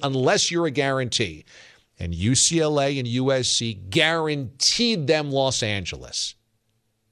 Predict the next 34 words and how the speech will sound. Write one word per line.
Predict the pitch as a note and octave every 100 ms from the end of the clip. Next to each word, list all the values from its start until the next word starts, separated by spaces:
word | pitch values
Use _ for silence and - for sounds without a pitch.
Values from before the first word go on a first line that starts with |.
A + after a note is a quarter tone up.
| _ _ -
That | E3 F#3+ - G#2+
guarantees | E3+ G3 G3+ G3 F#3 C3 - - B3+ B3 A#3+ E3+
the | G#3
Big | F3+ F#3 D3+ C3
Ten | D#3+ C#3+ C#3
Los | A#2+ B2 B2 -
Angeles. | G2+ E2 - B1 - - - _ - _ -
And | G2
that's | G#2 -
all | C3+ C#3+
that | C#3
they | C3
wanted. | F#2 D2+ C2 - _ _ _ _ _
You | -
think | F#3
they | G#3
care | G#3
about | G#3 G3
U | C3+
C | D#3+ F#3
L | F3+
A | F3
football? | - F#3 - G3 G3
Of | F3+ -
course | - - A#3+ A#3+ -
not. | C#3+ A2+ - _ - - _
They | - C3+
just | G#2+ - E3+ - - _ _ _ -
want | C3 C3 B2 _
to | - B2
make | B2 A#2+
sure | - A#2 G2 F#2 -
they | G#2+
have | F#2+ G2 F2 E2+